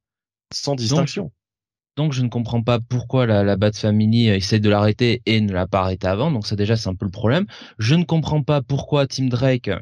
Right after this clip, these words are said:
Speaker 2: qui a été présenté quand même depuis le, de-, le début du run de Chief Zdarsky, comme justement, euh,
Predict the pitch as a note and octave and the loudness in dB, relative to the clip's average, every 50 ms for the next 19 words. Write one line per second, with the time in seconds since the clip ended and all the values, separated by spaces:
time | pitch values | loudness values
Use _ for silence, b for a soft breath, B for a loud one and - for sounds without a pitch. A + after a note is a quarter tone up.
0 | A2+ - - A#2 A2+ A#2 B2 A#2+ A#2 A2+ A#2 A#2+ A#2+ B2 B2 B2 C3+ B2 - A#2 | -8 -6 -4 -4 -2 0 -2 -2 -2 0 0 0 0 0 0 0 -2 -2 0 0
1 | A#2+ B2 B2 A2 G2+ G2 F#2+ - A#2 A2+ A2 A2 A2 A2+ A#2 G2+ G#2 G2+ G#2+ G#2+ | 0 0 0 -2 -4 -4 -4 -4 -2 0 2 2 4 4 2 2 0 0 0 0
2 | A#2 C3 B2 A#2 A#2 A#2 B2 A#2 G#2+ - - G#2+ G#2+ G#2 A#2 A2+ A2 - - B2+ | 0 0 2 2 4 4 4 2 0 -2 -2 -2 0 0 0 -2 -2 -4 -4 -4
3 | B2+ B2 B B B B B B B B B B B - C#3 C#3 C#3 B2+ A#2 A2 | -4 -4 B B B B B B B B B B B 0 0 2 2 2 2 0
4 | G2+ A#2+ A2+ A2+ - B2+ B2 B2 B2+ B2+ C3 B2+ B2+ A#2+ G#2+ G2 F#2+ | -2 -4 -6 -4 -4 -2 0 0 2 2 2 2 2 2 2 2 0